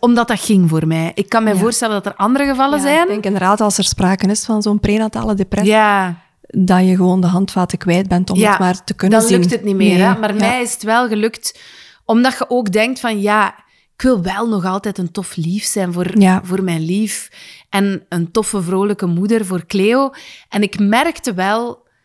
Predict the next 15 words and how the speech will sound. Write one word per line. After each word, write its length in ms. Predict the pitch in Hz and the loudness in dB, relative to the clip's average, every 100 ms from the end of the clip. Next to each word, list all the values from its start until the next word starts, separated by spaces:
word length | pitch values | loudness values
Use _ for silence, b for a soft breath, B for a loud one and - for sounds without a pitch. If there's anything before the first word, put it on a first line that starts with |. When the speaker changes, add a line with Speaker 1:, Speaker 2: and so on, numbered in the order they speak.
| _ _ _ _ _ | _ _ _ _ _
Speaker 1:
dat 220 | 185 208 | -2 -2
daar 180 | 214 202 | 0 -2
wel 160 | 190 220 | 0 -2
iets 240 | 202 - - | -2 -4 -4
in 200 | 190 185 | -2 -2
zat. 260 | 165 165 | -4 -6
En, 140 | - 220 | 2 4
Speaker 2:
Ja. 140 | 185 | 4
Speaker 1:
en 140 | 180 | 0
ik, 160 | 220 - | -12 -16
ik, 380 | - 202 - 208 - _ _ _ - | -20 -20 -20 -20 -20 _ _ _ -20
het 160 | 180 - | -12 -4
gaat 260 | 240 240 | -2 -2
ook 160 | 247 254 | -4 -4
over 300 | 226 214 | -6 -6